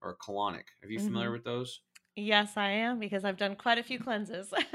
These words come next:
Speaker 1: Okay, well, your listeners might know, but if there's a couple that don't, um, what it is, a colonic is you sit on a tube rectally and water gently goes in and out of you for an hour and it cleans your colon. That's pretty much it,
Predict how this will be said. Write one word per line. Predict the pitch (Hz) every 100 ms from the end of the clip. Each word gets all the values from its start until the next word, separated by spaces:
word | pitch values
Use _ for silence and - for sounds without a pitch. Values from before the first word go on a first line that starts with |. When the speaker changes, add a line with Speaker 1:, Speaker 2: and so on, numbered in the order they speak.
| 311 - 277 - 262 -
Speaker 1:
Okay, | 160 120 101
well, | 123 139
your | 165 175
listeners | 160 160 139 127
might | 127 123
know, | 117 113
but | 117
if | 117
there's | 117
a | 113
couple | 131 127 123
that | 110 104 95
don't, | 117 104 113 -
um, | 113 110
what | 120 147
it | 147
is, | 208 202 165 87
a | 117
colonic | - 147 156 143
is | 120
you | 131
sit | 127 -
on | 139 143
a |
tube | 135 151 147
rectally | 107 107 104 101 107 131
and | 110
water | 98 120
gently | 123 107 101 123
goes | 117 117
in | 120
and | 123
out | 107 110
of | 110
you | 113
for | 139
an | 135
hour | 92 107
and | 127
it | - -
cleans | - 95
your | 117
colon. | 123 226 117 87 _ _
That's | - -
pretty | - 202 214
much | 190 180
it, | 101 -